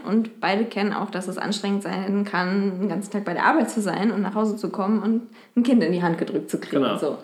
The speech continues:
Speaker 2: ja.
Speaker 1: Und, ähm, das, äh, tut auf jeden Fall einiges, finde ich, für so eine, für so eine, äh, interfamiliäre Beziehung, dass man so alle, äh, Ansichten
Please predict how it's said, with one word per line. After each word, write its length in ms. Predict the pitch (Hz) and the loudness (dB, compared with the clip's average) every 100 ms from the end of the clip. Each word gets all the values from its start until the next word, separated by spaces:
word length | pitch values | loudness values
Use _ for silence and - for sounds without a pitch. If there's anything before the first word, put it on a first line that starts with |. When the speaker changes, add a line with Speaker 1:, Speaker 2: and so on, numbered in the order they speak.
| - | -2
Speaker 2:
ja. 160 | 110 - - - - _ - | -2 -2 -10 -20 -20 _ -4
Speaker 1:
Und, 460 | 196 190 185 185 - | -2 0 -2 -2 -4
ähm, 600 | 170 175 175 180 190 190 - - _ | -4 -4 -4 -4 -6 -10 -16 -18 _
das, 400 | 202 220 - - - | 2 2 2 -6 -8
äh, 480 | - 233 233 226 226 247 247 - | -2 0 0 0 -2 -2 -6 -4
tut 200 | 320 247 | -2 -2
auf 140 | - | 0
jeden 180 | 220 226 | 0 0
Fall 140 | 208 | -4
einiges, 400 | - 226 180 175 | -2 0 2 -2
finde 220 | - 196 220 | -4 -4 -4
ich, 100 | 214 | -4
für 100 | 208 | -4
so 100 | 196 | -2
eine, 440 | 196 196 190 196 196 | -2 -2 -4 -6 -6
für 80 | 196 | -6
so 120 | 196 | -4
eine, 600 | 190 190 190 185 185 190 196 - - - | -2 -2 -4 -4 -6 -6 -6 -8 -10 -10
äh, 60 | - | -10
interfamiliäre 720 | - 226 233 214 220 208 208 208 | 0 0 0 -4 -2 0 0 0
Beziehung, 560 | 202 202 165 151 220 | -4 -4 -4 -2 0
dass 300 | 208 208 - - _ _ - - - _ _ _ _ - _ _ _ - | -2 -4 -12 -20 _ _ -20 -20 -20 _ _ _ _ -20 _ _ _ 2
man 360 | 220 233 233 | 6 6 6
so 280 | 208 220 226 | 6 6 6
alle, 840 | 247 269 - - 220 254 269 302 | 4 2 2 4 6 4 4 0
äh, 480 | - 247 240 240 240 | 0 0 2 2 2
Ansichten 1000 | 226 254 254 - 277 254 254 262 269 254 | 4 4 2 0 2 4 4 4 0 -4